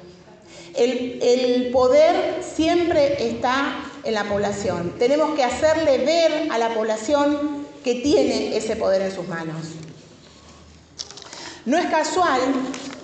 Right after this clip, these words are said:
como decía Leslie, que en este gobierno local se suspendieron las elecciones de todas las vecinales hasta el veinte veintitrés, ¿no? Suspendemos la democracia, mejor no tengamos elecciones,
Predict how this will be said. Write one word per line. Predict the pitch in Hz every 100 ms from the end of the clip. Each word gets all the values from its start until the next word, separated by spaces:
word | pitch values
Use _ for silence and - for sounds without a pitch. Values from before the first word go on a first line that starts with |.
| -
como | 220 214 202
decía | 202 226 247
Leslie, | 254 262 254 214 226 - - - -
que | 220
en | 269
este | 320 311
gobierno | 285 254 285 285 247 240 247
local | 202 214 269 247 214 233 233 - - -
se | - 247
suspendieron | 269 - 269 302 359 349
las | 294 285
elecciones | 262 247 277 311 302
de | 247 247
todas | 311 320
las | 294
vecinales | 254 254 269 330 320 - - - -
hasta | 233 254 254
el | 269
veinte | 285 277
veintitrés, | 233 233 - 180 170 - - - - - -
¿no? | - 240 277 277 302 - - - - -
Suspendemos | - 254 254 254 262 294 302
la | 262
democracia, | 233 226 220 285 285 - 285 294 - 202
mejor | 214 254 262 262
no | 262 233 233
tengamos | 220 226 240 233
elecciones, | 208 202 254 247 254 262 262 254